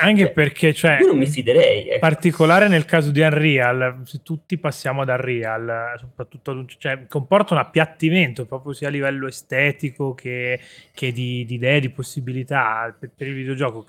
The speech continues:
Speaker 1: che non è buono.
Speaker 2: Poi
Speaker 1: Ed è quello che stiamo vivendo
Speaker 2: tecnicamente,
Speaker 1: adesso,
Speaker 2: ecco,
Speaker 1: eh.
Speaker 2: eh, Pietro, stiamo attenti a dire questo perché io, ecco, que-, quello che ho
Speaker 1: Mm.
Speaker 2: sempre pensato finora, ma ho evitato di dire, perché sicuramente ci sarà quello aspetto di Unreal che ovviamente è capacissimo di farti un gioco in due D,
Speaker 1: Sì, sì.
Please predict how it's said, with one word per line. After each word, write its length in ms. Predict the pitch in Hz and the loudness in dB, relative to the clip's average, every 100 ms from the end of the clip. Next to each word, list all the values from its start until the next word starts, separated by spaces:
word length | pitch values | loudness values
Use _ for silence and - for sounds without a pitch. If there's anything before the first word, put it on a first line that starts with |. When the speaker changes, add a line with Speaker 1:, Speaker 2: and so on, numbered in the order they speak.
| _ | _
Speaker 1:
che 100 | - | -6
non 120 | 165 | -2
è 80 | 175 | 0
buono. 480 | 160 127 120 117 113 - _ _ | 2 2 2 0 -6 -10 _ _
Speaker 2:
Poi 140 | - 185 | 2 4
Speaker 1:
Ed 80 | 185 | 6
è 60 | |
quello 180 | 185 285 | 6 6
che 120 | 285 | 6
stiamo 180 | 185 196 | 6 4
vivendo 300 | 175 170 175 | 6 4 4
Speaker 2:
tecnicamente, 320 | 160 180 135 | 4 4 4
Speaker 1:
adesso, 240 | 127 113 131 | 2 0 -2
Speaker 2:
ecco, 80 | 139 | -2
Speaker 1:
eh. 40 | |
Speaker 2:
eh, 40 | 143 | 0
Pietro, 320 | 170 160 135 | 4 4 2
stiamo 200 | 127 165 | 0 0
attenti 340 | 170 185 180 | 2 2 2
a 20 | 151 | 0
dire 240 | 170 220 | 2 2
questo 380 | 208 196 196 170 | 4 2 2 0
perché 240 | 147 127 | 0 0
io, 220 | 131 131 | -2 -2
ecco, 200 | 131 127 | -2 -4
que-, 260 | - 123 120 | -10 -10 -6
quello 180 | 113 131 | 2 2
che 80 | 131 | 4
ho 180 | 131 - | 2 2
Speaker 1:
Mm. 80 | 147 | -4
Speaker 2:
sempre 340 | 131 147 135 | -2 0 0
pensato 500 | 131 123 120 135 127 | 0 0 2 0 0
finora, 340 | 104 131 139 127 | 0 2 4 4
ma 80 | 117 | 2
ho 60 | |
evitato 360 | 117 123 131 135 | 2 2 2 2
di 140 | 156 | -2
dire, 340 | 151 143 151 131 | 0 2 4 2
perché 180 | 120 | 0
sicuramente 600 | 120 117 120 123 147 131 | -4 0 2 4 2 0
ci 120 | 113 101 | -6 -6
sarà 340 | - 113 107 | 0 0 0
quello 500 | - 117 92 - _ _ _ _ _ _ _ _ | -4 -4 -6 -12 _ _ _ _ _ _ _ _
aspetto 380 | - - 113 - | -18 -6 -6 -4
di 100 | 113 | -2
Unreal 380 | 135 247 110 117 | 0 0 -2 -4
che 100 | 127 | -4
ovviamente 480 | 104 107 117 127 107 | -6 -2 -2 -2 -2
è 100 | 110 | -4
capacissimo 600 | - 107 107 131 - 107 | -8 -8 -8 -6 -6 -6
di 60 | |
farti 280 | 101 107 - | -6 -10 -8
un 60 | 113 | -8
gioco 260 | 104 104 | -4 -4
in 120 | 101 101 | -6 -8
due 20 | |
D, 40 | |
Speaker 1:
Sì, 140 | 101 247 | -6 -6
sì. 140 | 196 | -4